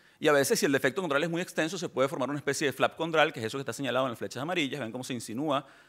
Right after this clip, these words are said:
hacia el saco receso axilar y a veces se puede desprender. Aquí está el defecto condral en esta resonancia artrotac.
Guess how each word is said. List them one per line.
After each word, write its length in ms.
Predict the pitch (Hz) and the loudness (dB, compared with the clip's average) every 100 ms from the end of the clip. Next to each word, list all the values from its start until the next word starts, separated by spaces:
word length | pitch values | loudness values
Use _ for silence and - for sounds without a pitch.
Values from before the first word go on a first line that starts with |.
| - - | -20 0
hacia 340 | 113 135 - 113 | 2 2 2 0
el 160 | 104 | 0
saco 400 | - 113 107 139 | -2 -2 0 -2
receso 320 | 113 107 104 | -4 -6 -6
axilar 380 | 131 - 175 175 | -6 -4 2 4
y 40 | 175 | 4
a 40 | |
veces 200 | 113 135 | 2 -2
se 80 | 160 | -8
puede 260 | - 120 | 0 2
desprender. 380 | 143 - 110 120 | 2 0 -2 -2
Aquí 120 | 127 | -4
está 100 | 113 | -6
el 60 | 117 | -6
defecto 320 | 117 127 139 | -4 -6 -6
condral 440 | 131 110 113 151 - | -6 -2 -2 -2 -10
en 100 | 104 | -14
esta 160 | - 123 | -8 -6
resonancia 580 | 127 120 101 104 104 | -4 -6 -6 -8 -4
artrotac. 460 | 135 - - 156 | -4 -4 -2 -2